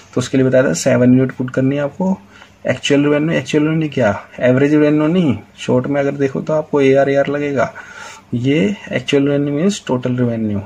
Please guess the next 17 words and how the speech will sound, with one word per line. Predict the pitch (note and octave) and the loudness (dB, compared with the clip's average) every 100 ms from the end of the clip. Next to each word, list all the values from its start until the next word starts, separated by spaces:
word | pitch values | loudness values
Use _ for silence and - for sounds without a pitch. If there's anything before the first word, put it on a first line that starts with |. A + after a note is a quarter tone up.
| - _ _ _ | -10 _ _ _
ये | A#2+ | -10
रहा | A#2 G#2+ | -6 -6
total | A#2+ A#2+ C3 | -4 -4 -2
revenue | C3 C3 B2+ C3 | -2 -2 -2 -2
function | B2+ B2+ C3 | -4 -4 -4
क्या | C3 B2 | -2 -2
था, | B2+ F3 G#3 - - B2+ | -2 -2 -4 -8 -8 -4
Actual | - - A#2 | -4 -4 -4
revenue, | A2 A2 G#2+ G#2 G2+ - | -4 -4 -4 -4 -6 -8
इसको | - - | -10 -4
हम | B2 B2+ - | -4 -4 -4
आरएक्स | A2 A#2 A#2 | -4 -4 -6
बोलते | A2 A2 G#2 G#2+ | -8 -6 -6 -6
हैं | G2+ G2 - - - A2+ | -8 -10 -14 -20 -12 -4
ना | A2 | -4
कि | G#2+ A2 | -4 -6
एआर। | G#2+ G#2 G2 | -4 -4 -8